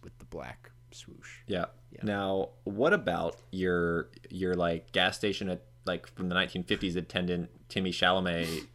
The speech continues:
Speaker 2: shirt? What about
Speaker 1: Dude,
Speaker 2: that?
Speaker 1: I have not. Okay, 'cause I remember I wore that. I think I had the most. Uh, we've talked about this before. Well, yeah, that's back in Minnesota. I have not worn it in a while. It does not go well with a
Speaker 2: Yeah,
Speaker 1: lot of
Speaker 2: 'cause you
Speaker 1: outfits.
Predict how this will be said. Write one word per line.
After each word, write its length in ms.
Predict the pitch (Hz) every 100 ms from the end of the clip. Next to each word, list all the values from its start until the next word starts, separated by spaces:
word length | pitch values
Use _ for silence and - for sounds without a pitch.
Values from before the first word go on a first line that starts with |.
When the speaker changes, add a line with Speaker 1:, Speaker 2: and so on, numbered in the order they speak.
| -
Speaker 2:
shirt? 320 | - 71 -
What 100 | - 92
about 140 | 92
Speaker 1:
Dude, 240 | 170 165 160
Speaker 2:
that? 60 | -
Speaker 1:
I 120 | 151
have 180 | 180 160
not. 320 | 165 170 160
Okay, 300 | 170 202 156
'cause 160 | - 175
I 60 |
remember 360 | 160 165 175 196
I 100 | 160
wore 340 | 143 151 170
that. 400 | 156 135 131 - 151
I 120 | 190
think 160 | 269 -
I 120 | 196
had 140 | 233
the 60 | 226
most. 380 | 214 202 - - - - - - - - - -
Uh, 160 | 135 151
we've 160 | 180 190
talked 260 | 214 175
about 120 | 175 143
this 120 | 135
before. 520 | 135 - 139 113 104
Well, 380 | 151 170 160 - -
yeah, 300 | 165 139 110 - 151
that's 200 | 185 185
back 260 | 180 175
in 100 | 165
Minnesota. 440 | 135 120 - 113 104
I 100 | 107
have 100 | 123
not 200 | 120 113
worn 200 | 113 110
it 80 | 104
in 80 |
a 80 | 104
while. 580 | 92 98 98 95 92 127 - -
It 100 | 120 113
does 120 | 156
not 260 | 190 196 175
go 160 | 170
well 320 | 143 147 127 120
with 140 | 117
a 40 |
Speaker 2:
Yeah, 40 | 123
Speaker 1:
lot 340 | 123 120 120
of 100 | 127
Speaker 2:
'cause 220 | 117 104
you 160 | 123 196
Speaker 1:
outfits. 380 | 196 - -